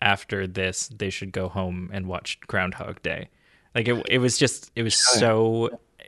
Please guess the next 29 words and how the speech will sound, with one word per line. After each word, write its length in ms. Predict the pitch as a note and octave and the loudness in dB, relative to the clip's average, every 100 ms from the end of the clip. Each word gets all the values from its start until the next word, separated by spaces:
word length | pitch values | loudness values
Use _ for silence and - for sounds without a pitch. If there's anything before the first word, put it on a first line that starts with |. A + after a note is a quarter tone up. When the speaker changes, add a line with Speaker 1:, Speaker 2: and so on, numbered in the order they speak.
| _ - | _ -8
Speaker 1:
it 140 | A#2 | -4
was 120 | G#2+ | -2
so 360 | - - G2+ G2+ | 0 0 -2 -2
outside 540 | G#2 G2+ - G2 F#2+ G2 | -4 -4 -2 -2 0 -2
of, 360 | F#2+ - - _ _ _ _ _ _ _ _ - | -8 -12 -20 _ _ _ _ _ _ _ _ -10
like, 100 | B2 | -2
it 40 | |
was 100 | C#3 | -2
the 120 | C3+ C#3 | 0 0
only 180 | C#3+ | -2
time 180 | B2+ B2+ | -2 0
that 80 | A2+ | 2
Speaker 2:
Yeah. 0 | |
Speaker 1:
anybody 320 | A2 C#3+ A2 | 4 4 4
ever 160 | G#2+ A2 | 2 0
discussed 440 | G#2+ G2+ G#2+ G#2 | 0 0 0 0
pop 160 | G2+ G2 | -2 -2
culture. 200 | G2+ C3 | -2 -2
And 80 | C#3+ | 0
I 40 | |
get, 260 | C3+ B2+ - | 2 2 2
I 80 | A#2 | 2
get 320 | A#2 A2 A2+ | 2 2 0
doing 260 | G#2+ G2+ | -4 -4
it, 140 | E2+ - | -8 -6
like, 240 | G2 - | -8 -6
paying 240 | A2+ A2 A2+ | -4 -2 -2
homage, 460 | G#2+ G2+ G2 G2 | -2 -2 -2 -4
like, 240 | G#2 G2 | -6 -8